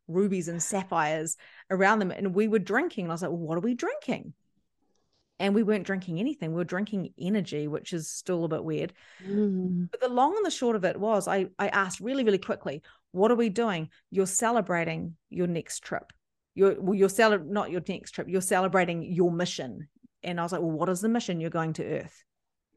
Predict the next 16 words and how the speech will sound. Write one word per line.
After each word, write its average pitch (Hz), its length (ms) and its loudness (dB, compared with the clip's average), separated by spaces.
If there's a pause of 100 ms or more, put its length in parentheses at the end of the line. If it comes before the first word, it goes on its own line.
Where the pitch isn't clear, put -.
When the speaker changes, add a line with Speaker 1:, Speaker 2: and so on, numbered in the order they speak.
(320)
Speaker 1:
"What? 247 260 0 (240)
Have 196 160 0
we 226 80 6
been 190 200 2
to 190 120 0
Earth 185 100 -4
before?" 208 280 0
"No." 156 340 -2 (680)
"Well, 208 100 4
who 262 220 4
is 262 80 0
she?" - 260 2
"Well, 160 100 0
she's 170 240 0
your 160 80 -2
sister. - 480 -8